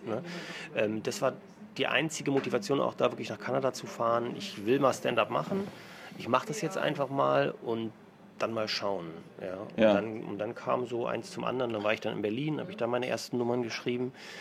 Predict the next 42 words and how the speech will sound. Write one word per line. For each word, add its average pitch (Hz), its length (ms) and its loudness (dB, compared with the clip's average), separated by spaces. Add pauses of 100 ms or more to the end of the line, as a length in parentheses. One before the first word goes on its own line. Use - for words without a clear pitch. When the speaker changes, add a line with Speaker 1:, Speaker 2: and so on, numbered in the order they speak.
(560)
Speaker 1:
und 110 220 2
dann 104 140 6
bin 110 60 0
ich 104 60 0
ja 104 60 0
nach 107 80 4
einem 101 140 -2
halben 107 160 4
Jahr 104 160 6
dann 104 140 4
nach 101 180 0
Köln 139 600 2
dann 131 220 2
gezogen, 131 600 2
Speaker 2:
Ja. 98 260 6 (460)
Speaker 1:
um 113 280 0
da 110 140 0
ein 107 80 -2
bisschen 107 800 -6 (280)
da 113 200 6
so 120 120 0
zu - 200 -6
netzwerken 120 480 0
und 107 120 -2 (520)
Berlin 117 300 0
ist - 100 -4
halt 110 140 -2
doch 110 100 -2
ein 113 60 -6
bisschen 113 260 -6
so 104 320 -2
weiter 110 300 0
weg 117 100 -4
vom - 180 -10
Schuss - 360 -6
und 104 100 -8 (1700)
ja, 180 160 8
und 113 200 2
dann 123 340 -2 (600)
haben 117 200 -4
sich 127 200 -8
eben 123 380 -4